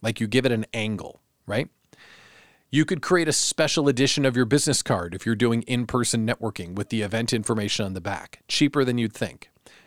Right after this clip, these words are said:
If you do a digital business card, one of the ones that you tap on someone's phone, you can update the information there. You could put a footer on all of your invoices.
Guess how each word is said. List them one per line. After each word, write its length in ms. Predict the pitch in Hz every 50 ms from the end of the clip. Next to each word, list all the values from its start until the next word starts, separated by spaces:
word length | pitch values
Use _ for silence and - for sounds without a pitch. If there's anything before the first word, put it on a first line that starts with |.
| _ _ -
If 140 | 113 110 -
you 80 | 123
do 140 | 113 127 127
a 60 | 123
digital 520 | 113 98 - - 139 139 143 180 180 165 147
business 400 | 113 123 113 - 127 117 - -
card, 460 | - - 110 95 98 107 135 170 175 _ _ _ _ -
one 160 | - 104 110
of 20 |
the 80 | 104 113
ones 240 | 101 113 110 107 107
that 80 | 113
you 80 | - 107
tap 320 | - - 127 113 107 -
on 100 | 107 101
someone's 380 | - - 120 110 107 101 95 -
phone, 460 | - - 117 110 107 110 117 156 175 - - - _ -
you 100 | 113 110
can 120 | - 110
update 300 | 113 110 - 120 110 107
the 100 | - 110
information 520 | 107 101 - 110 104 98 95 - - 101
there. 340 | 92 92 95 98 131 175 185 _ - - - - - _ -
You 100 | 143 147
could 140 | 170 156 -
put 100 | 175 151
a 60 | 135
footer 580 | - - - - 160 165 151 156 165 180 196
on 180 | - - 127 123
all 280 | - - 120 127 131 135
of 100 | 117 113
your 140 | 113 - -
invoices. 800 | 131 127 139 131 123 135 135 - - 156 180 220 - - -